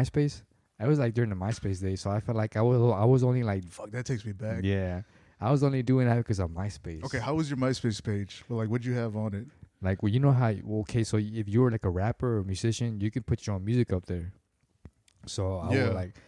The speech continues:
Speaker 1: I would have my, my, my music, but I was, like, an emo rapper. I was talking about breakups, uh, breakups and shit like that. I love songs, whatever.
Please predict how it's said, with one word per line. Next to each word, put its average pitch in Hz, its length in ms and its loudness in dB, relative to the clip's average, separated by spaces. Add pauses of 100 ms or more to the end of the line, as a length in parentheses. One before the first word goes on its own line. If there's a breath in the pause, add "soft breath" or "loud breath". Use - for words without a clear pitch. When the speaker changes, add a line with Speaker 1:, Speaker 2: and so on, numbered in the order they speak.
(300 loud breath)
Speaker 1:
I 98 60 0
would 107 120 2
have 104 120 0
my, 98 140 -4
my, 92 420 -4
my 98 140 -2
music, 104 540 2 (120)
but 98 100 -2
I 135 80 -2
was, 170 120 -2
like, 127 160 -4
an 95 120 -10
emo 131 160 0
rapper. 95 420 -2
I 95 60 -4
was 104 80 -6
talking 110 140 -6
about 92 280 -8
breakups, 92 340 -8 (120)
uh, 98 80 -8
breakups 95 380 -6
and 107 100 -8
shit 104 140 -6
like 101 160 -4
that. 104 140 -4
I 92 60 -2
love 87 340 -2
songs, 98 480 -2
whatever. 101 400 0